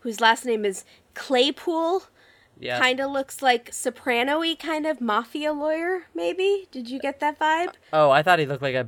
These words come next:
Speaker 2: Beverly Hills douchebag.
Speaker 1: Definitely douchebag. He was wearing a bright blue suit.
Speaker 2: Well, he's from,
Speaker 1: Like
Speaker 2: he's a California douche.
Speaker 1: That he, he could still be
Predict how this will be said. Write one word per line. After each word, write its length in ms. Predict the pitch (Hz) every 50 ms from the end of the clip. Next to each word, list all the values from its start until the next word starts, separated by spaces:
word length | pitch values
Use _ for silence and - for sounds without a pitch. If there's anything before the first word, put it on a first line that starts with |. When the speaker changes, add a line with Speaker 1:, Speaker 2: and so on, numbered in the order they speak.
| - - _
Speaker 2:
Beverly 400 | 139 131 127 120 127 123 123 117
Hills 260 | 120 120 117 113 -
douchebag. 680 | - 127 120 113 - - 113 110 104 101 104 101 - - - _ _ _ _ _ _ _ _ _ _
Speaker 1:
Definitely 520 | - 285 302 302 370 349 370 330 311 311 233
douchebag. 580 | 254 269 - - - - 180 156 165 185 -
He 100 | - 240
was 160 | 233 233 214 220
wearing 280 | 233 226 226 214 208
a 40 | 196
bright 640 | 196 185 202 214 202 208 220 220 247 262 - - 196
blue 360 | 220 214 208 202 196 185 185
suit. 580 | - - - 214 196 180 143 190 - - - - _ _ _ _ _ _ _ -
Speaker 2:
Well, 80 | 170
he's 200 | 175 196 226 -
from, 300 | - 233 220 208 208 180 160
Speaker 1:
Like 60 | - _ _ _ _ _ _ -
Speaker 2:
he's 180 | 170 175 165
a 20 | 160
California 540 | 180 175 147 131 - - 147 139 135 131
douche. 460 | 113 117 101 67 - - - - - - - _ _ _ -
Speaker 1:
That 220 | 294 285 277 262
he, 220 | 262 - 294 254 240
he 240 | 262 294 302 339
could 300 | - - - 403 277 -
still 340 | - - - - - 254 226
be 240 | 208 208 208 208 202